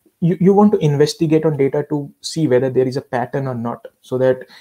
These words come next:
you can see if there is a pattern, I can take certain decisions. If there is no pattern, I can do something else. So you want to just explore the data, because every time we also, we as a human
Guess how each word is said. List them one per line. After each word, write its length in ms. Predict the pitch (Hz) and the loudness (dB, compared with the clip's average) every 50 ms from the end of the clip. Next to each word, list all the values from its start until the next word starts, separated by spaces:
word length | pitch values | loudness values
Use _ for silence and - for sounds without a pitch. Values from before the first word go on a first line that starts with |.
| _ - | _ -4
you 100 | 139 135 | -2 -2
can 160 | 127 143 139 | -2 -2 -2
see 220 | 131 156 156 143 147 | 0 0 2 2 0
if 120 | 123 - | 0 0
there 120 | 160 139 143 | 2 2 2
is 80 | 135 | 2
a 60 | 143 143 | 0 -2
pattern, 460 | - 143 135 135 - - 143 139 135 | 0 0 -2 0 0 -2 -2 0 0
I 140 | 127 127 131 | 0 -2 0
can 200 | 131 127 123 123 | -2 -4 -2 0
take 220 | 135 131 131 - | 0 -2 -2 -2
certain 280 | - 127 120 127 127 120 | -6 -6 -6 -6 -6 -6
decisions. 460 | 123 117 - 127 117 113 110 107 120 | -6 -6 -6 -8 -8 -8 -8 -8 -10
If 140 | 131 - - | -10 -4 -2
there 180 | 131 131 131 | 0 0 0
is 80 | 131 127 | -2 -4
no 180 | 127 131 139 | -4 -4 -2
pattern, 560 | 139 - 135 131 131 - 139 139 139 139 135 - _ _ _ _ - | -2 0 0 -2 -2 -2 -2 -2 -2 -4 -6 -8 _ _ _ _ -2
I 100 | 131 127 | 0 0
can 300 | 127 127 135 135 135 123 | 0 2 0 0 0 2
do 140 | 143 151 156 | 2 2 2
something 380 | - 131 123 123 123 135 131 - | 2 -2 -6 -6 -8 -10 -8 -4
else. 320 | 127 117 113 110 - - _ _ _ _ _ _ - | -4 -4 -4 -4 -8 -14 _ _ _ _ _ _ -10
So 100 | - 247 | -4 0
you 120 | 262 226 202 | 2 4 4
want 200 | 214 220 214 226 | 6 6 4 4
to 140 | - - - - | 0 -4 -4 -2
just 320 | 156 165 160 - - _ _ _ _ - | -2 -2 -2 -4 -14 _ _ _ _ -12
explore 460 | 127 - - - 151 151 151 151 151 | -12 -12 -10 -4 0 0 0 2 0
the 80 | 160 | -2
data, 400 | 131 120 120 113 113 - 110 - _ - | -4 -4 -6 -8 -8 -8 -12 -14 _ -12
because 300 | 127 120 131 123 123 - | -6 -2 -2 -2 -2 -2
every 280 | 131 131 131 156 165 165 | -4 -4 -2 -2 -2 0
time 400 | 165 170 165 170 175 175 165 - _ _ _ _ _ - | 0 0 2 0 0 -2 -4 -6 _ _ _ _ _ -4
we 320 | 123 151 165 170 170 160 | 0 2 2 2 2 2
also, 440 | 151 147 143 147 - - 170 160 156 | 2 2 0 0 -2 -4 -4 -2 -2
we 260 | 156 135 170 190 190 | -2 0 2 4 4
as 120 | 190 185 | 4 2
a 60 | 190 156 | 2 -2
human 480 | 127 127 139 151 160 175 151 117 113 | -2 -2 -2 -2 -2 -2 -4 -6 -8